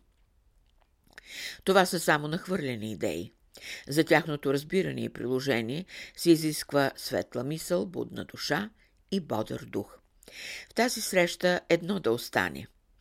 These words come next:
Съжителство в духовния свят и слизането на ангелските сили във вашата душа. Ангелът е същество, което е на страната на вашата душа. Той я пази чиста,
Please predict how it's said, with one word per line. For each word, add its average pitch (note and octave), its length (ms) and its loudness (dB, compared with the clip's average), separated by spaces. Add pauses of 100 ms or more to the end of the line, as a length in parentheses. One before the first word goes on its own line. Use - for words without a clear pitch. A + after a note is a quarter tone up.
(360)
Съжителство D#3+ 800 2
в C3+ 60 -4
духовния C#3 560 2
свят C3 380 2 (260)
и C#3+ 120 0
слизането D3+ 640 -4
на B2 160 2
ангелските B2 600 -4
сили C3 500 -2 (360)
във B2+ 220 4
вашата B2+ 420 2
душа. - 420 -4 (720)
Ангелът C3 500 2
е C3 60 -6
същество, B2 720 -2 (360)
което C3+ 300 6
е B2+ 80 4
на B2 120 -6
страната B2 680 0 (100)
на B2+ 160 -4
вашата A2 420 -6
душа. D#3+ 380 -8 (440)
Той C#3 120 4
я C3+ 100 4
пази C3+ 280 2
чиста, E3+ 580 -4